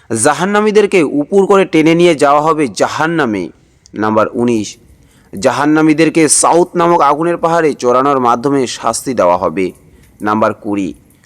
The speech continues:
জাহান্নামীদেরকে লোহার হাতুড়ি ও গুর্জ দিয়ে আঘাত করা হবে। এই হলো অত্যন্ত বেদনাদায়ক ব্যথাতুর শাস্তির স্থান, যাকে কোরআন ও হাদিসে জাহান্নাম বলে উল্লেখ করা হয়েছে।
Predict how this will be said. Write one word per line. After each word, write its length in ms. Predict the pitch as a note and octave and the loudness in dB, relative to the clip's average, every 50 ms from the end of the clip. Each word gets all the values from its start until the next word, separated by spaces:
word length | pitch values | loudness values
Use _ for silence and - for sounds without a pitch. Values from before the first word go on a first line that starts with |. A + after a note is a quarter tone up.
| _ _ | _ _
জাহান্নামীদেরকে 920 | G2 F#2 A2+ A#2+ A2+ C3 C#3 D3 D3 C#3+ D3 D3 C#3 D3+ C#3+ C#3 - D#3 D3+ D3+ C#3+ - _ _ _ - | -8 -2 -2 -2 0 0 -2 0 0 0 0 0 0 0 0 0 0 0 0 0 -2 -6 _ _ _ -8
লোহার 320 | G2+ G#2+ A2+ A#2+ A#2+ A2+ | -6 -2 0 0 0 0
হাতুড়ি 520 | G2+ - G2+ G#2+ G#2+ - C3 C3 C#3 C#3+ C#3+ C#3+ - | -2 -4 -4 -4 -4 -2 -4 -2 -2 -2 -2 -2 0
ও 300 | G#2 A#2 A#2 A#2 A2+ A2+ - - - _ _ - | 0 2 2 2 0 -2 -4 -10 -20 _ _ -16
গুর্জ 340 | G2 G2+ A2+ A#2+ B2 A#2 B2+ C#3 | -8 -4 -2 -2 -2 0 0 0
দিয়ে 260 | C#3 C#3 C#3+ C3 - | 2 2 2 2 2
আঘাত 460 | - - F2 G2+ G2 A2+ A2+ G#2+ - | 2 0 0 0 0 -2 -2 -4 -2
করা 200 | - G#2+ F#2+ F#2+ | -2 -2 -2 -2
হবে। 260 | F#2 F#2+ E2 D2+ D#2+ - - - _ _ _ _ _ _ _ _ | -2 -4 -6 -6 -8 -10 -10 -14 _ _ _ _ _ _ _ _
এই 160 | F#3+ G3+ G3+ F#3 | 2 4 4 4
হলো 160 | G3+ G#3 G3+ | 4 4 4
অত্যন্ত 500 | E3+ C#3 - - - - - E3 D3+ - E3 | 4 4 2 2 0 -4 -6 -4 0 0 -2
বেদনাদায়ক 840 | C3+ G#2 G2 A#2 A2+ G#2 A#2 A#2+ C3+ C3+ A#2+ C3+ C3+ C#3 C#3+ B2+ A#2 | -2 0 -2 -4 -2 -2 -2 -2 -2 2 2 2 2 2 2 0 -2
ব্যথাতুর 720 | G#2+ G2 G2+ G2 - - A#2+ A#2 - B2 B2 B2+ C3 B2 | -2 -2 0 0 0 -2 -6 -4 -2 -2 0 0 -2 -2
শাস্তির 580 | - - A#2+ A2+ A2 - - B2+ B2+ B2 B2 | -2 -2 -4 -4 -4 -4 -4 -2 0 0 -2
স্থান, 460 | - - - - C3+ C#3 C3 A#2 G2+ - - _ _ _ _ - | -2 -4 -4 -2 0 0 0 -2 -4 -8 -12 _ _ _ _ -6
যাকে 240 | - C#3 - - G#2+ | -4 -4 -2 -2 -6
কোরআন 500 | - _ A#2+ G#2 G#2 G#2 G#2+ A2 A2+ A2+ | -6 _ -4 -2 0 2 2 2 2 0
ও 60 | A2 | -2
হাদিসে 500 | G2+ - - G#2 G#2 A2 A2+ G2+ - B2 A#2+ A2 | -4 -2 -2 -2 -2 -2 -6 -4 -2 -2 -2 -2
জাহান্নাম 560 | F#2 A2+ A2+ G#2 G#2+ A#2+ A#2+ B2 B2+ B2+ B2 B2+ | 0 -2 -2 -2 -2 -4 -4 -2 -2 -2 -2 0
বলে 220 | B2+ C3+ C3 B2 G2+ - - - _ - | 0 0 2 2 0 -2 -4 -10 _ -8
উল্লেখ 320 | G2 G2 G2+ G2+ G#2 G2 - | -4 -4 -2 -2 -2 -4 -4
করা 180 | - F#2+ F#2 | -2 -2 -2
হয়েছে। 360 | F#2+ G2 F#2+ - - F#2+ C2 | -2 -4 -8 -10 -8 -10 -10